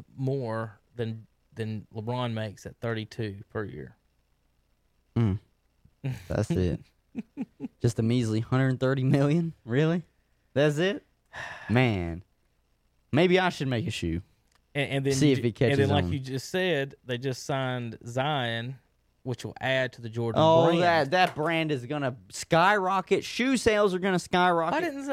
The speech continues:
Speaker 1: wh-,
Speaker 2: 'Cause
Speaker 1: why
Speaker 2: they're gonna
Speaker 1: didn't, why didn't Zion sign with LeBron?
Speaker 2: Why didn't Zion sign with Nike, you mean?
Speaker 1: Yeah.
Speaker 2: Technically, I hate how they do that because technically Jordan is,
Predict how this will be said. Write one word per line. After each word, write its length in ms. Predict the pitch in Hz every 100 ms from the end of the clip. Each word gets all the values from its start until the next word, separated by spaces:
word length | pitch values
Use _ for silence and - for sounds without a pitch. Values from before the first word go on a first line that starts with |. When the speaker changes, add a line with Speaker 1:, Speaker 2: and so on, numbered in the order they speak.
| -
Speaker 1:
wh-, 20 |
Speaker 2:
'Cause 160 | 202 -
Speaker 1:
why 80 | 240 254
Speaker 2:
they're 80 |
gonna 180 | 269 311
Speaker 1:
didn't, 80 | - -
why 140 | 247
didn't 340 | 294 269 269 254
Zion 340 | 269 269 254
sign 260 | - - 254
with 120 | 254
LeBron? 420 | 240 247 269 226 143 _ _ _ _ _ _ -
Speaker 2:
Why 140 | 135
didn't 180 | 131 107
Zion 400 | 120 120 120 120
sign 280 | - 127 117
with 120 | 104
Nike, 380 | 98 107 135 151
you 200 | 160 170
mean? 340 | 170 175 202 -
Speaker 1:
Yeah. 300 | 277 240 131 - _
Speaker 2:
Technically, 540 | 190 214 196 180 139 - _ _ _ _ -
I 80 | 156
hate 240 | 170 135
how 120 | 98
they 120 | 101
do 160 | 95 92
that 200 | 90 -
because 220 | 110 117
technically 380 | - 147 120 127
Jordan 340 | 117 104 98 92
is, 140 | -